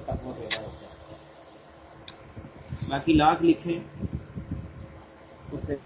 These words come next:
کوئی فرق نہیں پڑتا۔ بہرحال، یہ وہ علم ہے کہ جس کی وجہ سے انسان نے اپنے مقام کو پہچانا اور انسان انسان بنتا ہے،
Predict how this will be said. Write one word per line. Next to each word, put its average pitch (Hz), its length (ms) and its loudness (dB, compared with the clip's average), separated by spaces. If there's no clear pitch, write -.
کوئی 151 140 8
فرق 143 280 2
نہیں 127 180 2
پڑتا۔ - 240 -12
بہرحال، 156 320 10
یہ 185 260 12
وہ 190 140 12
علم 156 340 8
ہے 135 280 4
کہ 147 80 -4
جس 160 220 4
کی 175 120 6
وجہ 156 220 10
سے 160 320 2
انسان 160 500 6
نے 156 80 8
اپنے 147 220 6
مقام 135 420 8
کو 139 160 2
پہچانا 135 460 2
اور 143 140 2
انسان 156 560 6
انسان 151 440 6
بنتا 120 340 4
ہے، 104 60 -4